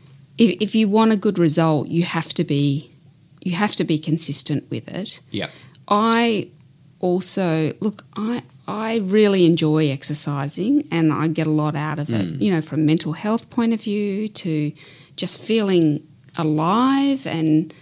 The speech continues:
Speaker 1: you know, keeping fit. I like that feeling. So, uh, like, I'm not, nowhere near a professional runner, but I enjoy running. It's, it's a thing I like to do. It makes me feel good.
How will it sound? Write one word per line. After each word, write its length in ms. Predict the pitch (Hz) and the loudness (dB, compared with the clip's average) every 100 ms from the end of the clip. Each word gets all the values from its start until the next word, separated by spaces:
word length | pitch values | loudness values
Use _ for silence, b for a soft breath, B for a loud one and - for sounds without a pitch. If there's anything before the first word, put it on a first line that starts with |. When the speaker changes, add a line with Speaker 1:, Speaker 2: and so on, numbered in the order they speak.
| B B B B - | B B B B -6
Speaker 1:
you 120 | - | -2
know, 320 | 196 170 156 - | 0 0 -2 -6
keeping 360 | - 220 185 160 | -4 -4 0 -2
fit. 340 | - 208 180 | -2 -4 -4
I 80 | 175 | -2
like 320 | 180 185 190 - | -2 0 -2 -4
that 180 | 160 | -8
feeling. 800 | - - 202 208 180 147 - 139 - B B B B B | -8 -2 2 4 4 2 -4 -10 -12 B B B B B
So, 500 | - 220 208 196 185 - _ - - - _ - - | -2 0 2 2 0 -4 _ -20 -20 -20 _ -20 -12
uh, 120 | 220 - | -10 -10
like, 200 | - 208 | -10 -4
I'm 160 | 247 269 | 4 6
not, 200 | 233 - - - - | 6 2 -6 -20 -12
nowhere 360 | - 202 175 175 | -2 0 2 4
near 200 | 175 156 | 4 4
a 60 | 151 | 0
professional 580 | - - 208 - 175 | -6 -4 -2 0 0
runner, 260 | 135 127 139 | 0 -2 -2
but 160 | - 208 | 2 4
I 120 | 208 | 4
enjoy 520 | 196 165 180 180 170 | 4 4 4 6 4
running. 540 | 156 131 110 80 156 165 | 2 0 -4 -8 -10 -8
It's, 320 | 156 - - - | -8 -8 -10 -8
it's 180 | 180 180 | -6 -4
a 40 | |
thing 260 | 165 196 175 | -4 0 2
I 80 | 156 | 2
like 340 | 151 147 160 | 0 -2 -4
to 100 | - | -4
do. 240 | 156 156 143 | 0 0 0
It 60 | |
makes 280 | 110 143 - | -2 -6 -4
me 80 | 147 | -6
feel 360 | - - 160 147 | -4 -2 0 0
good. 340 | - - - | -4 -12 -16